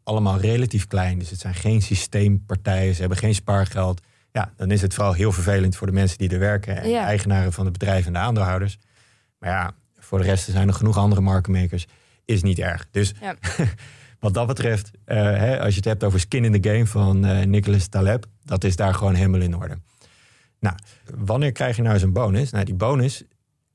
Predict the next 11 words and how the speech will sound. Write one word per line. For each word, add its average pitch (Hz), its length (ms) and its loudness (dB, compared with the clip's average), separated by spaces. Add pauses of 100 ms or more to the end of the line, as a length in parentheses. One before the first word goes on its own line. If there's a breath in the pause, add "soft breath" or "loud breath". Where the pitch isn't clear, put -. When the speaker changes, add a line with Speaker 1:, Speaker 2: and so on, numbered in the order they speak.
(100)
Speaker 1:
de 98 160 -6
betalingsstructuur 113 760 -2
bij 107 100 2
veel 120 160 2
van 117 80 2
die 101 80 4
marktmakers 110 560 2
werkt 104 320 0
dat 98 200 0
je, 95 280 -4 (160)
eh, 92 320 -6